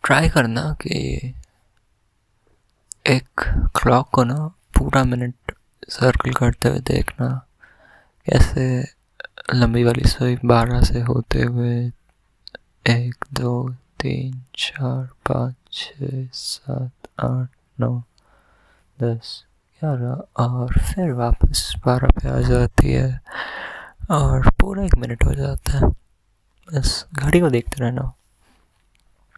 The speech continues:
And ये रियलाइज करना कि तुम्हारी ज़िंदगी निकल रही है तुम्हारे हाथों से धीरे-धीरे करके।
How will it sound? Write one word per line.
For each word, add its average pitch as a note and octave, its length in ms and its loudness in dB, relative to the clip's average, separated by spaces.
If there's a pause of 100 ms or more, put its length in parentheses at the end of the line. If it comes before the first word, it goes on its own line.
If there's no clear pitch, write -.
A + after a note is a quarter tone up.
(300)
And A2 160 2
ये A#2+ 160 -2
रियलाइज C#3+ 400 0
करना - 460 -6
कि A#2+ 500 -4 (1800)
तुम्हारी A#2 240 2
ज़िंदगी A2+ 260 2
निकल A2+ 260 0
रही D#3+ 100 0
है C#3 60 -2
तुम्हारे B2+ 360 0
हाथों A#2 320 2
से - 320 -10 (440)
धीरे-धीरे A#2 460 2
करके। B2+ 380 0